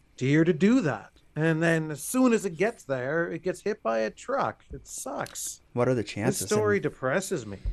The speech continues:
Speaker 2: Mm-hmm. Um,
Speaker 1: I just want the deer
Speaker 2: to explain
Speaker 1: to be
Speaker 2: itself?
Speaker 1: celebrated as this. I mean, I guess it is being celebrated in a way, but I want the deer to be alive to enjoy it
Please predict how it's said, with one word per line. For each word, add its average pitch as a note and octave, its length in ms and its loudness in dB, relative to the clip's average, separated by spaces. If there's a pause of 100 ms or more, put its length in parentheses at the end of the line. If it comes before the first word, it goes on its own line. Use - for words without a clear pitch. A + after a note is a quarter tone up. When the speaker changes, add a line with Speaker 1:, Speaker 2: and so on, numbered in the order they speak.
(200)
Speaker 2:
Mm-hmm. A#2 540 -2
Um, G#2 400 2 (380)
Speaker 1:
I E3+ 100 4
just G3 180 0
want E3+ 300 0
the C#3+ 80 -6
deer C#3+ 800 0 (880)
Speaker 2:
to - 120 6
explain A#2+ 400 4
Speaker 1:
to C3 40 10
be D3+ 40 10
Speaker 2:
itself? E3+ 180 8
Speaker 1:
celebrated D3+ 680 6
as B2 280 -4
this. B2+ 280 -6
I F#3+ 140 4
mean, E3+ 220 0
I C3+ 80 -2
guess C3+ 220 -2
it G#2+ 120 -8
is C3 240 -2
being G#2+ 240 -10
celebrated A2 500 -6
in G2 120 -12
a F#2+ 60 -14
way, B2 400 -6
but - 160 -14 (840)
I E3 80 2
want E3 280 4
the C#3+ 60 -6
deer C#3+ 280 0
to C3 60 -2
be B2+ 100 -4
alive C#3+ 560 0
to B2+ 160 -8
enjoy D#3+ 440 4
it C3 220 -2